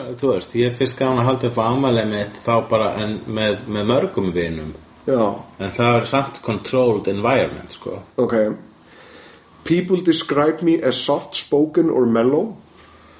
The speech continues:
Speaker 1: Þ-, já.
Speaker 2: Já, já.
Speaker 1: Jú, jú, það
Speaker 2: Mhm.
Speaker 1: er, það, vissulega.
Speaker 2: I prefer not to show or discuss my work with others until it's finished.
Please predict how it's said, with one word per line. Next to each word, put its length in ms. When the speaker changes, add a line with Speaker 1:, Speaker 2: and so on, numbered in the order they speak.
Speaker 1:
Þ-, 460
já. 320
Speaker 2:
Já, 160
já. 240
Speaker 1:
Jú, 240
jú, 140
það 80
Speaker 2:
Mhm. 160
Speaker 1:
er, 220
það, 240
vissulega. 400
Speaker 2:
I 120
prefer 600
not 320
to 80
show 320
or 80
discuss 560
my 140
work 320
with 120
others 400
until 300
it's 160
finished. 600